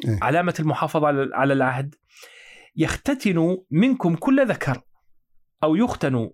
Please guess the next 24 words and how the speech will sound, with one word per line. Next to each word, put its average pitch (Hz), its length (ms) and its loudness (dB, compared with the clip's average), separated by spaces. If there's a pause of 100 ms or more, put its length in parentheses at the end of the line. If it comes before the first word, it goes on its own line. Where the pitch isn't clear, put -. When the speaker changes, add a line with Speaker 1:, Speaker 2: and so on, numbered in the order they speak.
(160)
Speaker 2:
منكم 170 400 2
كل 190 300 -2
ذكر، 220 400 -2 (240)
فتختتنون 190 1000 -2
في 147 180 -4
لحم 160 260 0
غرت-، 139 440 -4
غرلتكم، 165 880 0 (520)
فيكون 156 540 2
علامة 160 440 0
عهد 175 300 -2
بيني 147 320 2
وبينكم". 110 540 0
Speaker 1:
نعم. 160 100 2
Speaker 2:
هنا 247 180 4
بدأ 214 220 0
عهد 170 240 -4
الختان. 117 460 -2 (220)
Speaker 1:
مهم. 123 200 0
Speaker 2:
لأجل 190 360 2
هذا 185 240 2
يسموه 170 520 2
عهد 170 260 -2
الختان، 139 720 0